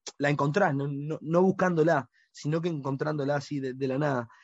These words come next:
Entonces como que habla un poco de eso de la banda. En, en un momento decimos, em, aunque muchos me pregunten, a pocos les importa si mi alma está rota, porque también en la pandemia pasó mucho que, que,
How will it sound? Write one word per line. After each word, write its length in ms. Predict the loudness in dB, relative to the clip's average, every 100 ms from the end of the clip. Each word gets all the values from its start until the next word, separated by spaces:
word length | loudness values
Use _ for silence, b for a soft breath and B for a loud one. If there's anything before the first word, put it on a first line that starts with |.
| b -8
Entonces 320 | -2 2 4
como 200 | 4 2
que 100 | 4
habla 140 | 2
un 80 | 2
poco 220 | 2 2 4
de 100 | 2
eso 160 | 0
de 60 | -4
la 120 | -2
banda. 260 | -2 -2 -4
En, 80 |
en 200 | -6 -6
un 40 | -4
momento 360 | -2 -2 0
decimos, 520 | -2 -2 -4 -4 -6 _ _ _ -6
em, 840 | -4 -2 -4 -8 -10 -10 -12 -14 _ _ -20 -20 b b b b _ -4
aunque 220 | -2 2
muchos 260 | 2 2 2
me 60 | 2
pregunten, 380 | 0 0 0
a 100 | 0
pocos 220 | 0 0 0
les 80 |
importa 360 | 0 0 -2 -4
si 140 | -8
mi 80 | -6
alma 200 | -4 -4
está 120 | -2 -2
rota, 260 | -2 -4
porque 220 | -6 -4
también 240 | -2 -2 -2
en 60 |
la 100 | 0
pandemia 380 | 0 0 -2 -2
pasó 240 | -2 -4 -6
mucho 300 | -4 -4 -4
que, 160 | -6
que, 120 | -12